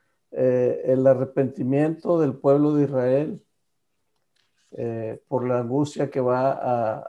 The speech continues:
a, a venir enseguida. Y luego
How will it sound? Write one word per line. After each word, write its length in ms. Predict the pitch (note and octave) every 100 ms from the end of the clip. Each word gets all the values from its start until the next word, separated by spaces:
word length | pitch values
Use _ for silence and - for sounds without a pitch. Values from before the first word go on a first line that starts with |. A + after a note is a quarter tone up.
| - - - -
a, 300 | - A2 B2+
a 40 | B2
venir 380 | A2+ A#2+ C3+
enseguida. 760 | C#3+ C3+ - A#2+ A#2+ A#2 G2+ G#2 _ _ _ _ _ _ _ _ _ _ _ _ _ _ _ _ _
Y 120 | F3+
luego 720 | C3+ D#3+ E3+ F3+ F#3 F3+ -